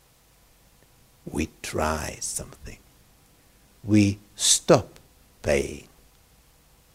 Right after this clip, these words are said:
Maybe Rome doesn't react." Okay, they did not pay. The year passed by,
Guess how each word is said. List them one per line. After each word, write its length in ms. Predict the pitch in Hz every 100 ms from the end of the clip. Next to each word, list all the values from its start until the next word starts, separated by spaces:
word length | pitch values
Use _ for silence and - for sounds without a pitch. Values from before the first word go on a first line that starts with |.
| _ _ _ _ _ _ _ _ _ _ _ _ _ _ _ _ _ _ _ -
Maybe 540 | 180 240 113 170 - - _ _ _ _ _ _ -
Rome 460 | 104 87 92 113 - - _ _ _ _ _ _ _ _ _ _ _ _ _ _ _ _ _ _ _ _ _ _ _ _ _ _ -
doesn't 340 | - 139 143 147
react." 540 | 180 - - - - _ _ _ _ _ _ _ _ - -
Okay, 300 | - 95 160 - - - - _ _ -
they 80 |
did 200 | - 90
not 280 | 95 107 -
pay. 240 | - - - _ - _ _ - - - _ _ _ _ _ _ _ - _ - - _
The 120 | - 82
year 200 | 120 131
passed 560 | - 139 208 - -
by, 420 | 101 101 151 240